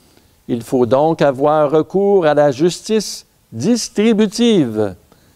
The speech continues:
à la distribution par un dividende.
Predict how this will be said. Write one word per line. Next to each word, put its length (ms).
à 140
la 140
distribution 1120
par 380
un 140
dividende. 920